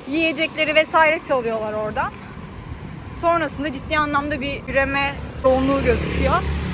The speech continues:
Ve bir sürü maymun şehirde yaşamaya başlıyor. Maymunlar o kadar çok ki böyle üzerinize yürüdüğünüzde yola da aynı zamanda bakmanız gerekiyor ki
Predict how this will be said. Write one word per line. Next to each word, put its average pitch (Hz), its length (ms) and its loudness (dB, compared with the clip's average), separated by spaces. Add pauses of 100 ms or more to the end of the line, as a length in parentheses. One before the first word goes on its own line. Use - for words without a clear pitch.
Ve 294 60 -2
bir 339 360 -2
sürü 349 160 -4
maymun 285 400 4 (960)
şehirde 302 360 2
yaşamaya 277 520 2
başlıyor. 233 480 -2 (4000)
Maymunlar 285 520 6
o 277 100 2
kadar 330 340 4
çok 403 280 -4
ki 427 220 2 (460)
böyle 339 280 0
üzerinize 339 400 2
yürüdüğünüzde 370 560 2 (200)
yola 339 280 4
da 370 60 8
aynı 285 200 4
zamanda 269 420 2
bakmanız 269 440 0
gerekiyor 294 420 -4
ki 453 80 0